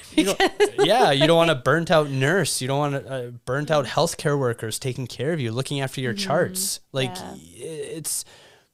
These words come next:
Speaker 1: it's so much bigger than one person, and we
Speaker 2: Mm-hmm.
Speaker 1: need to remember that. It's,
Speaker 2: Yeah.
Speaker 1: it's about us as a collective. Like, look, this is gonna sound crazy, but, like,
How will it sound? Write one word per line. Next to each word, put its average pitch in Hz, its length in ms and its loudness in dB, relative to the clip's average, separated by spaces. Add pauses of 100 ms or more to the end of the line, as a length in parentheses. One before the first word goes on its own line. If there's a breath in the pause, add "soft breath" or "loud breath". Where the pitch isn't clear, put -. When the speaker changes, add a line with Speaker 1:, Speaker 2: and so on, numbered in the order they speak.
(160)
Speaker 1:
it's 160 180 -6
so 190 240 2
much 226 280 -8
bigger 170 360 -2
than 120 440 -6 (800)
one 147 300 -4
person, 104 680 -10 (160)
and 131 100 -6
we 135 80 -4
Speaker 2:
Mm-hmm. 143 40 -4
Speaker 1:
need 190 180 -4
to 185 100 -4
remember 117 580 -4
that. 92 400 -12 (160)
It's, 131 180 -8
Speaker 2:
Yeah. 175 180 -6
Speaker 1:
it's 135 160 -4
about 165 420 -2 (760)
us 160 240 -4
as 135 120 -2
a 120 60 -6
collective. 107 760 -8 (480)
Like, 139 320 0 (920 soft breath)
look, 135 260 -2
this 180 140 0
is 175 100 0
gonna 156 160 4
sound 123 260 0
crazy, 127 460 -2
but, 131 220 -4
like, 127 280 -2